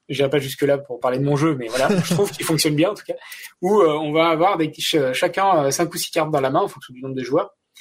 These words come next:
Speaker 1: et, euh, qui, qui correspondent à des, des,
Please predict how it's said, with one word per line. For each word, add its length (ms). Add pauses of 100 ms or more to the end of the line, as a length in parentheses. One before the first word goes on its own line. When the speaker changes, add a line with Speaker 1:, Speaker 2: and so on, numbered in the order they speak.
(240)
Speaker 1:
et, 260
euh, 540
qui, 260
qui 140
correspondent 460
à 40
des, 460 (920)
des, 280